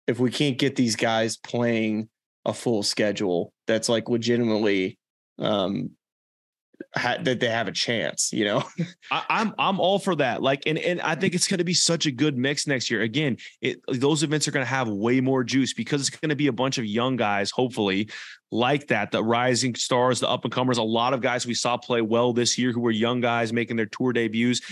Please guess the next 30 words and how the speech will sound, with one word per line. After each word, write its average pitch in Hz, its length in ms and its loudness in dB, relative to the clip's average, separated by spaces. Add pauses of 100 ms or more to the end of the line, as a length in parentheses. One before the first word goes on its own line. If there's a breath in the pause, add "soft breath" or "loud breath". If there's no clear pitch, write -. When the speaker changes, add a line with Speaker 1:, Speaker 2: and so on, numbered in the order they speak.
(340 loud breath)
Speaker 2:
And 180 300 2
you're 165 100 2
gonna 160 140 0
have 156 260 0
maybe 147 480 0 (380 loud breath)
Adam 147 280 0
Scott 156 540 0 (540)
and 120 240 -2
Billy 151 240 4
Horschel 143 640 2
and 117 160 0
Shane 143 340 0
Lowry 139 500 2
and 107 100 -4
guys 127 240 0
like 131 180 -2
that. 147 240 0
These 143 160 0
are 156 40 0
gonna 170 180 2
be 160 160 -2
intriguing 156 560 0
events 139 400 -2
on 123 100 -2
a 123 60 0
number 135 440 0
of 117 120 -2
different 120 320 -2
levels. 107 420 0
So 139 300 2